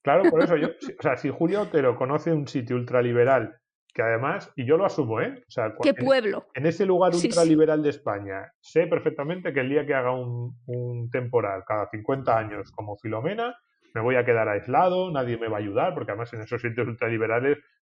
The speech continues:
Speaker 1: la gente es malvada, no ayudan a sus vecinos, todas estas cosas de las que hablamos aquí no,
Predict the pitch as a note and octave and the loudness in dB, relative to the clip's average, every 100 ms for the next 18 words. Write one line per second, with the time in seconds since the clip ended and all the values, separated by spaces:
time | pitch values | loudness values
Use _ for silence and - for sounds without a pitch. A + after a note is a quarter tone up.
0 | - G#2 G#2 G2 G#2+ G#2 F#2+ F#2+ C3 C#3 | -8 -6 -8 -8 -10 -8 -6 2 2 4
1 | C#3 B2 G#2+ G#2+ G#2+ G2+ G#2 G2+ F#2+ C3+ | 2 0 -2 -4 -6 -10 -12 -12 -8 -2
2 | D3+ B2+ - A2 A2 - - G#2+ G#2+ G2+ | -2 -2 -8 -10 -10 -14 -12 -10 -8 -6
3 | G2+ - G2+ G2+ G#2 G2 F#2+ A2 A2 G2 | -8 -8 -6 -6 -6 -12 -10 -10 -8 -12